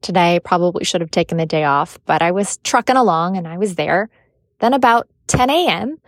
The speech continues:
I noticed some energy in the building. Uh,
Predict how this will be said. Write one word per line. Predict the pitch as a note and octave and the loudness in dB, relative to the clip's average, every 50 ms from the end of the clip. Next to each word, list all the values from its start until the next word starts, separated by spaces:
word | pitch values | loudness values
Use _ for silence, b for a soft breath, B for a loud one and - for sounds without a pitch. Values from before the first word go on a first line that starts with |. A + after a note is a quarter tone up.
| b b b b b b b | b b b b b b b
I | - - A#3+ | -2 0 2
noticed | A#3+ B3+ C4+ C4 - - - - - - - | 4 2 2 0 -2 -6 -6 -6 -6 -4 -2
some | - G#3+ G#3 G3+ F#3+ F#3 F#3 F3+ G3 - | 0 0 0 0 0 -2 -4 -6 -2 0
energy | - C4 C4 A3+ F#3 F#3+ F#3 F3+ | 2 4 4 4 4 2 0 0
in | F3 | 0
the | E3 E3 | -2 -2
building. | E3 D#3+ - G3 - - - - - G#3 F#3+ - _ _ - | -2 -2 -2 -2 -2 -4 -4 -6 -8 -10 -10 -14 _ _ -20
Uh, | - - - | -20 -18 -18